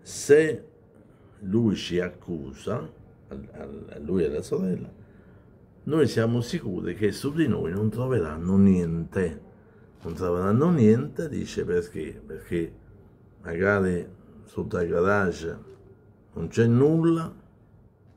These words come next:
non troveranno nulla. Forse saranno stati più furbi. Per il momento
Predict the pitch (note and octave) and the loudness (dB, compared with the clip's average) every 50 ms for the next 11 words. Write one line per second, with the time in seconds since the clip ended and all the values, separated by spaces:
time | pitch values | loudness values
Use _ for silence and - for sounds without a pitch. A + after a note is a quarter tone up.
0 | _ _ _ _ - - - - - - - - - - - - F#2 F2 F2 - | _ _ _ _ -20 -20 -20 -20 -20 -20 -20 -20 -20 -20 -20 -16 -14 -12 -10 -8
1 | - G2 F#2 F#2 F#2+ G#2 A2 A2+ A#2+ C3 C3+ A#2 F2 - - - - - - - | -6 -4 -4 -2 0 0 2 2 2 2 2 2 0 0 -4 -10 -14 -16 -18 -20
2 | - - - - - - - - - - - - _ _ - - - - - - | -20 -20 -20 -20 -20 -20 -20 -20 -20 -20 -20 -20 _ _ -20 -20 -20 -20 -20 -20
3 | - - - - - - - - - - - - - - - - - A2 A#2+ A#2+ | -20 -20 -20 -20 -20 -20 -20 -20 -20 -20 -20 -20 -20 -20 -8 -2 0 0 2 0
4 | - - A#2+ G2 F2 E2+ - - - - - - - - - - - - - - | 0 2 2 2 2 0 -4 -10 -16 -20 -20 -20 -20 -20 -20 -20 -20 -20 -20 -20
5 | - - - - - - - - - - - - - - F2+ F2 F2+ F2+ F2+ E2+ | -20 -20 -20 -20 -20 -20 -20 -20 -20 -20 -20 -20 -12 -8 -6 -2 0 0 -2 -2
6 | - - G2+ G2 F2+ E2+ - - - - - - - D#3+ D#3+ C3+ F#2 - - - | -2 0 0 0 0 -2 -4 -8 -12 -18 -12 -4 2 4 4 4 2 0 -6 -6
7 | - - A3 A3 D3+ C3 A2 F#2 F2 F2+ F2+ F2 E2 E2 D#2 - - | -2 0 2 2 2 2 0 0 0 0 0 0 -2 -4 -8 -12 -14